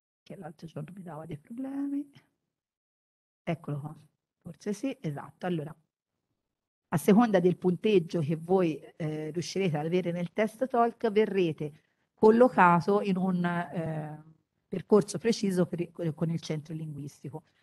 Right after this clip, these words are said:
Se avete un punteggio, eh, soddisfacente, non ci sarà bisogno di fare un test di accesso.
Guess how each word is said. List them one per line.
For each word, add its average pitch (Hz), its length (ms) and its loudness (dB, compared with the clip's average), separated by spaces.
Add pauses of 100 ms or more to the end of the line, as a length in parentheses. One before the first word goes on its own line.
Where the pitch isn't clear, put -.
(160)
Se 220 360 2
avete 175 380 0
un 147 140 -4
punteggio, 170 720 -2 (300)
eh, 160 180 -4
soddisfacente, 220 880 0
non 160 140 0
ci 151 100 -6
sarà 175 220 -2
bisogno 165 380 -2
di 147 100 -8
fare 160 320 -4
un 143 180 -12
test 175 460 -4
di 151 180 -8
accesso. 156 880 -2